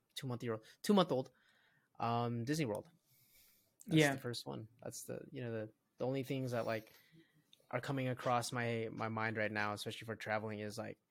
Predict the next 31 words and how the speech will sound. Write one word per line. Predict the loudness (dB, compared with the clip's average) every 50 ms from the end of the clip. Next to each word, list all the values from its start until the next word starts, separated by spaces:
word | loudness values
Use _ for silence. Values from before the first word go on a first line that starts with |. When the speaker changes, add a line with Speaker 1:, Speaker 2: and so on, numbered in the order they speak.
| _ _ -20 _ _ -6 -2
Speaker 1:
anywhere | 0 2 2 4 4 4
she | 2 0 -2 -2
can | -6 -6 -6
go. | -6 -6 -8 -10 -12 -14 _ _ _ _ -12 -8
Because | 0 4 6 6 8
Speaker 2:
Mm-hmm. | 6 4 4
Speaker 1:
before | 4 6 6 6
we | 8 6 6
had | 4 4 2 0
her, | 0 2 2 2 2 2 -2 -6 -12 _ _ _ _ _ _ _ _ _
we | -2 2
wanted | 2 2 2 2
to | 0
go | 0
to | 0 -2
Japan, | -4 -4 -2 0 0 2 2 2
we | 0 0
wanted | 0 0 -2 -2
to |
go | -4 -4
to | -2
Spain, | -2 -2 -2 0 -2 -2 -2 -2
we | -2
wanted | -2 -2 -2 -2
to | -2
go | -2 0 0
everywhere. | 0 0 0 -2 -2 0 0 0 0 -2 -6 _ -20 -20 -20 -20 -14 _ -6
But | -4 -2
then | -2 -2 2
covid | 4 4 4 4 4
hit, | 2 2 2 2 0